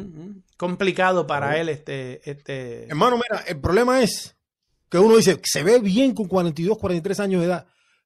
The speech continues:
Speaker 2: pero
Speaker 1: Ujú.
Speaker 2: del otro lado hay un peleador que tú sabes que, César, va-, vamos, vamos a hacer, vamos a, a hablar claro aquí esto. Un peleador que lleva siete años fuera del deporte,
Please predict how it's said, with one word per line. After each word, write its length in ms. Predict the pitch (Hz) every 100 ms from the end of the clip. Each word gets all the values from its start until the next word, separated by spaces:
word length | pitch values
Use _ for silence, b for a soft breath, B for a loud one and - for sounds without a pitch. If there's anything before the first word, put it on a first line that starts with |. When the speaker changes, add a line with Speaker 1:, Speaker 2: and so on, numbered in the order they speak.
| _
Speaker 2:
pero 240 | 147 135
Speaker 1:
Ujú. 400 | 127 139 147 135 - _ _ _ _ _ _ _ -
Speaker 2:
del 240 | 143 143
otro 220 | 208 226
lado 480 | 220 220 190 165 - _
hay 200 | 147 165
un 140 | 202
peleador 720 | 180 196 175 170 214 208 - _ _ _ _ _ _ _
que 140 | - 113
tú 140 | 151
sabes 220 | 180 220
que, 360 | 214 156 139 _
César, 440 | - 196 185 123 _
va-, 280 | 117 156 180
vamos, 420 | 135 175 202 185 - _ _ _ _ _ _
vamos 460 | 113 135 202 180
a 20 | 196
hacer, 140 | 151
vamos 420 | 135 151 220 208 196
a, 120 | 151
a 180 | 135 151
hablar 300 | 143 175 180
claro 260 | 175 185
aquí 200 | 156 180
esto. 280 | 190 185 - _ - _ _ _ _ b b b b b b
Un 160 | 170 160
peleador 460 | 208 190 175 196
que 560 | 196 175 160 147 135 135
lleva 260 | 135 165 170
siete 300 | 180 190 185
años 220 | 196 170
fuera 180 | 180 185
del 80 | 156
deporte, 560 | 147 190 151 117 -